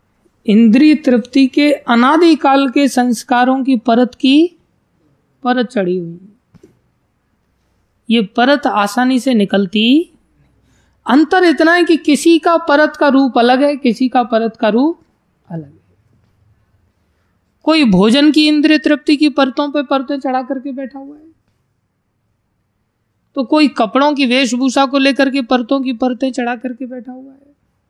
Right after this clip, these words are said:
कोई धूम्रपान की वैरायटी की परतों की परतें चढ़ा के बैठा है, कोई लोभ की परतें चढ़ा के बैठा है, तो कोई क्रोध की चर-, परतें चढ़ा के बैठा है, तो कोई काम की परतें चढ़ा के बैठा है।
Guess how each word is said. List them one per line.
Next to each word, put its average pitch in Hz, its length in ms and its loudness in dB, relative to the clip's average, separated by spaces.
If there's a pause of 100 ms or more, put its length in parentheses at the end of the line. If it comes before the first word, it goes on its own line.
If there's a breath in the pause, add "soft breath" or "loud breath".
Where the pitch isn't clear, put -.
(560)
कोई 302 160 -2
धूम्रपान 269 640 0
की 277 120 -2
वैरायटी 254 500 -2
की 277 140 -2
परतों 247 420 -4
की 254 120 -10
परतें 247 340 -8
चढ़ा 240 240 -12
के 254 140 -18
बैठा 247 320 -20
है, - 60 -20 (840)
कोई 269 180 -2
लोभ 240 420 -2
की 285 120 0
परतें 269 380 -4
चढ़ा 240 260 -2
के 262 160 -8
बैठा 254 300 -4
है, 277 240 -10 (720)
तो 226 80 -10
कोई 240 240 -4
क्रोध 247 440 -4
की 254 120 -6
चर-, 240 300 -8 (160)
परतें 226 320 -8
चढ़ा 214 260 -6
के 226 160 -12
बैठा 226 260 -12
है, 233 140 -14
तो 226 120 -20
कोई 214 160 -14
काम 214 360 -14
की 233 120 -12
परतें 214 340 -18
चढ़ा 202 280 -16
के 196 140 -20
बैठा 208 320 -20
है। 226 140 -20